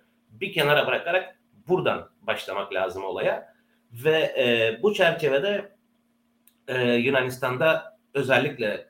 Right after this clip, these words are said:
savaş karşıtı hareketin, e, büyümesi için çalışmalar yapılıyor. Geçtiğimiz günlerde savaş karşıtı, e, bir eylem de gerçekleşti,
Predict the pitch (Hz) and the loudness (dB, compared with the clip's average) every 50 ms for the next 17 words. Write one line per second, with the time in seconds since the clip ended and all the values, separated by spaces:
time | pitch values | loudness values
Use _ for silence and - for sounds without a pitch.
0 | _ - - - 113 117 127 - - - - 117 98 90 - - - - 87 87 | _ -14 -8 -4 -2 0 0 -2 -2 -4 -4 -4 -4 -4 -6 -12 -10 -10 -10 -10
1 | - - _ _ _ _ _ _ _ - - 113 110 110 110 113 107 - 127 113 | -12 -14 _ _ _ _ _ _ _ -6 -2 0 0 0 -2 -4 -6 -4 -4 -6
2 | 101 - - - _ _ _ _ _ _ _ _ _ _ _ _ - 107 107 104 | -6 -8 -14 -20 _ _ _ _ _ _ _ _ _ _ _ _ -6 -4 -2 -2
3 | 101 101 98 101 98 98 101 101 120 127 123 123 120 110 107 - - 123 123 - | -2 -2 -2 -4 -4 -6 -8 -6 -2 0 0 0 0 0 -2 -2 -4 -6 -6 -6
4 | 170 185 208 208 - - _ _ _ _ _ _ _ _ _ - - 143 127 131 | -6 -6 -6 -8 -10 -14 _ _ _ _ _ _ _ _ _ -10 -6 -4 -2 -2
5 | 127 127 127 131 123 151 196 - 185 151 143 - 135 147 147 135 131 127 - 120 | -2 -2 -2 0 2 2 2 2 2 0 -2 -2 -4 -2 -2 -2 -4 -4 -6 -8
6 | 123 127 143 139 139 131 127 123 117 117 131 131 - 120 107 117 127 - - - | -8 -6 -6 -6 -6 -4 -2 -2 -2 -2 -4 -6 -4 -2 -2 -2 -2 -2 -2 -2
7 | 123 113 110 - 120 113 - - 110 101 - - - _ _ _ _ _ _ _ | 0 0 0 -2 -8 -8 -4 -2 -2 -2 -4 -8 -14 _ _ _ _ _ _ _
8 | _ - 110 110 110 104 101 104 104 101 98 92 - 107 104 - 104 110 104 98 | _ -2 0 2 2 2 0 0 -2 -2 -2 -4 -4 -6 -6 -2 0 2 2 2
9 | 127 135 127 110 95 85 82 - _ - 101 98 95 - - 95 - - 85 85 | 2 0 0 0 -4 -4 -6 -10 _ -8 -6 -6 -4 -6 -8 -12 -12 -10 -10 -10
10 | - - - - 85 82 85 | -10 -10 -10 -12 -12 -12 -14